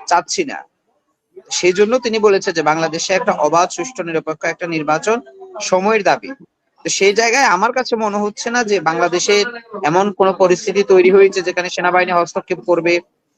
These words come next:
বা বাংলাদেশে আবার এক এগারোর মতো কোনো সরকার আসবে। এগুলো কারা বলছে? এগুলো তারাই বলছে যারা এই সরকারকে নিয়ে ষড়যন্ত্র করছে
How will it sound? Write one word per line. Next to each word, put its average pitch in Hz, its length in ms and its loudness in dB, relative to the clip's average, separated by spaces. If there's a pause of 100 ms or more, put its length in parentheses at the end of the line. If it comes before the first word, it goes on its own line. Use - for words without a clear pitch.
(180)
বা 151 120 2
বাংলাদেশে 160 480 0
আবার 165 240 4
এক 165 140 2
এগারোর 165 280 2
মতো 170 220 -4
কোনো 175 200 -4
সরকার 170 460 0
আসবে। 151 480 -2 (420)
এগুলো 185 320 4
কারা 165 340 2
বলছে? 143 400 -6 (160)
এগুলো 165 280 -2
তারাই 170 380 2
বলছে 226 440 2 (360)
যারা 170 240 2
এই 180 280 0
সরকারকে 185 580 -6
নিয়ে 208 180 -6
ষড়যন্ত্র 202 540 -2
করছে 240 400 0